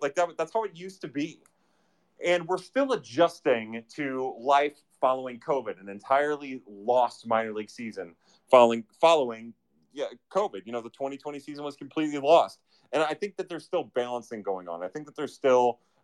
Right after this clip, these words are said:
um, you know, level familiarity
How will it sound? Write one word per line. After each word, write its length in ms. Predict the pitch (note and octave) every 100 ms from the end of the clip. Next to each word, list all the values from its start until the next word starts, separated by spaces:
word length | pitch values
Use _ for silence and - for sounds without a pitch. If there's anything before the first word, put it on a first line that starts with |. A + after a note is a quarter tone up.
| -
um, 460 | A#2+ A2+ G#2 F#2+ E2+ _ _ _ _ _ _ _ _ _ _ _ _
you 140 | D3+
know, 260 | D#3 A#2+ A2+
level 460 | B2 D3+ E3+ F3 E3
familiarity 1040 | D#3+ C#3 C#3+ C#3+ B2 B2 B2 A2 G2 F#2